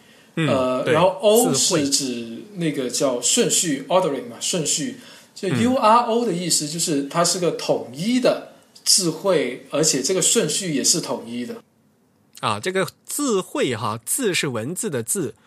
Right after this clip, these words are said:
Speaker 1: 汇呢是，就是词汇的汇，就是
Speaker 2: 对。
Speaker 1: 收集起来的一堆字
Speaker 2: 对。
Speaker 1: 的这样的一个集合叫字汇。
Speaker 2: 字汇，
Speaker 1: 啊。
Speaker 2: 对，
Speaker 1: 嗯。
Speaker 2: 然后它是一个中日韩越都，中日韩都统一用的这么一个字汇，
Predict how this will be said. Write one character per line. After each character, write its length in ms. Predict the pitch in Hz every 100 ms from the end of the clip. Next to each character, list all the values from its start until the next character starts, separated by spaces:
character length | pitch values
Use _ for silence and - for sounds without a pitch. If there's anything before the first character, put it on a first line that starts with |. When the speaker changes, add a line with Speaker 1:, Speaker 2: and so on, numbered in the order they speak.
| _
Speaker 1:
汇 340 | - - 302 185
呢 220 | 120 117
是， 320 | - 151 117
就 120 | 107 117
是 220 | - 113
词 300 | - - 120
汇 200 | - 285
的 160 | 127 101
汇， 240 | - 123
就 160 | 92 156
是 240 | - 135 120
Speaker 2:
对。 140 | 151
Speaker 1:
收 280 | 127 269 269
集 200 | - 147
起 160 | 170 139
来 140 | 117
的 80 | 123
一 100 | 190
堆 280 | 196 214 226
字 360 | - - 185 - -
Speaker 2:
对。 280 | 160 139 -
Speaker 1:
的 120 | 135
这 120 | 127 233
样 80 |
的 80 | 160
一 20 |
个 80 | 123
集 300 | - - 131
合 280 | 208 113 101
叫 320 | 120 120 95
字 300 | 101 - 151
汇。 60 | 95
Speaker 2:
字 180 | - 175
汇， 320 | - 196 139
Speaker 1:
啊。 60 | - - - _ _
Speaker 2:
对， 340 | - 185 160 151
Speaker 1:
嗯。 60 | 151
Speaker 2:
然 140 | 151
后 160 | 190 160
它 320 | 165 175 180
是 260 | - - 165
一 60 | 156
个 340 | 147 131 - - - _
中 180 | - 196
日 140 | 220
韩 340 | 196 139 127 147
越 260 | 185 170 139
都， 200 | 180 - -
中 160 | 208
日 100 | 240
韩 180 | 175 135
都 140 | 156 175
统 220 | - 113
一 280 | 117 165 180
用 240 | 214 175
的 100 | 131
这 240 | 120 - 160
么 80 | 143
一 140 | 139
个 100 | 151
字 220 | 147 180
汇， 340 | 147 185 143